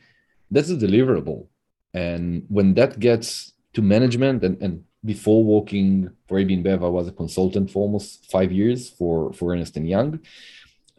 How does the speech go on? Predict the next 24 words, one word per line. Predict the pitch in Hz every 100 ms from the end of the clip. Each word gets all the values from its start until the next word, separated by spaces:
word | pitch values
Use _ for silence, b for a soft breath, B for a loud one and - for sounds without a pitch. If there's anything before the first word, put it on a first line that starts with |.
| -
You | 113
sit | - 151
down | 127 139 139
with | 98
your | 98
stakeholders. | - 104 117 120 143 151 156 151 147 _
Sometimes | - 143 117 123 117
you | 107
get | 110
a | 104
technical | 107 101 107 104 98
team | 101 101
there, | 101 101 101
sometimes | 98 92 92 85 80
not, | 104 131 147 _ _ _ _ 95
but | 92 - -
they're | 113 135
interested | 135 127 98 92
in, | 85
in | 80 87 78 _ _ _ _ _ -
what's | 120 -
the | -
problems | 95 92 107 139 127 87
and, | 85